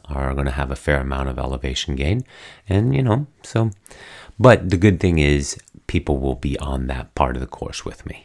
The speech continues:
Mentally, it'll be easier. So it'll be about managing the first three days of solo and effectively getting through that.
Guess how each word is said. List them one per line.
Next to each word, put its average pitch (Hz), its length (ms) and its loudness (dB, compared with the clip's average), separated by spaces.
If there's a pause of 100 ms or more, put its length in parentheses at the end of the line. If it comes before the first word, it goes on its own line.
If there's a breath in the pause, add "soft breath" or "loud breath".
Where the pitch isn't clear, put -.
Mentally, 71 880 -4
it'll 80 220 0
be - 240 -6
easier. - 320 -10 (420 loud breath)
So - 140 -6
it'll 107 160 0
be 92 160 4
about 73 340 0
managing 69 560 0
the 71 60 -2
first - 400 -6
three 71 200 -4
days 67 360 -4
of 67 100 -8
solo 64 580 -4 (440 loud breath)
and 76 100 -2
effectively 67 800 -6
getting 67 300 -6
through 76 200 -6
that. - 280 -10